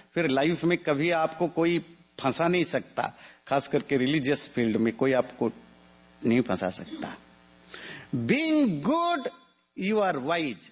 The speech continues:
आप बुद्धिमान हैं, ज्ञानी हैं, अगर आप अच्छे हैं। आप कम पढ़े लिखे हैं तो भी अगर आप अच्छे हैं तो आप ज्ञानी हैं।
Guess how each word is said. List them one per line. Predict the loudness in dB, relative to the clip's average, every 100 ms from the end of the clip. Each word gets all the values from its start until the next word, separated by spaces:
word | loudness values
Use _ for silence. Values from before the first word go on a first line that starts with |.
| -6
आप | -2 0 -2
बुद्धिमान | -4 -10 -8 -4 -2 -2 -2
हैं, | -2 -2 -4 -4
ज्ञानी | -4 -4 -4 -4
हैं, | -2 -2 -4 -6 -20 -14 -6
अगर | -4 -2 -2 -2 -4
आप | -4 -4 -4
अच्छे | -8 -8 -6 -4
हैं। | -2 -2 -2 -4 -8 -20 _ _ _ _ _ _ _ _ _ -20 -20 _ _
आप | -2 0 -2 -10 -14 -4
कम | -2 -4 -4 -2
पढ़े | 0 0
लिखे | -2 -6 -6
हैं | -4 -2 -2
तो | -4 -6 -2 -2
भी | -2 -4 -6 -10 -20 _ -6
अगर | -2 0 0
आप | 0
अच्छे | -2 -4 -6 -4 -2
हैं | -2 -2 -2 -4 -12 _ _ -4
तो |
आप | -4 -2 -2 -2 -4
ज्ञानी | -4 -2 -2 -2
हैं। | -2 -2 -4 -8